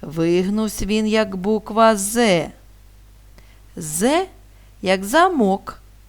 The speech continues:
запам'ятай, і як писать, не забувай.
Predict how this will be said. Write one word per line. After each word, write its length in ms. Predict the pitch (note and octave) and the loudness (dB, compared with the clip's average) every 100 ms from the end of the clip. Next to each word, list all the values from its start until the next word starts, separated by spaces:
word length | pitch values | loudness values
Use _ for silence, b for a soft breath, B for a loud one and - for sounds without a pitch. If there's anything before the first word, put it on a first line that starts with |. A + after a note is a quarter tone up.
| - | -14
запам'ятай, 1080 | E3 D#3+ - E3+ F#3+ B3+ C#4 G3+ D#3 D#3+ F3 - b b b b b | -6 -6 -2 -4 0 -2 -2 0 -2 -2 -10 -20 b b b b b
і 140 | F3+ E3 | -6 -2
як 240 | E3 - | -2 -4
писать, 680 | - - - D3 D#3+ A#3+ - - - | -10 -12 -8 -2 -2 -2 -6 -20 -12
не 300 | G3 A#3 C4+ | -6 -2 0
забувай. 640 | F#3 F3 D3 D3 C#3 C3+ | 0 -2 -2 -6 -6 -8